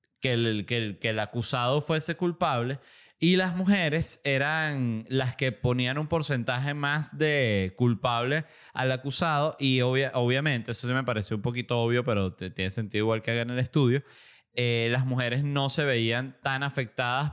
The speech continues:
por el atractivo de la mujer, o sea, no era un factor. En cambio, para los hombres sí variaba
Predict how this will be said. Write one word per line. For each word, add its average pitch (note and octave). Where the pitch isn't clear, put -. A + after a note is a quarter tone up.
por D3+
el B2
atractivo A#2
de A2+
la G#2+
mujer, G#2
o F#2
sea, A2
no G#2+
era G#2+
un A#2
factor. A#2
En A2+
cambio, A#2+
para C#3
los C3+
hombres D3+
sí C3+
variaba B2+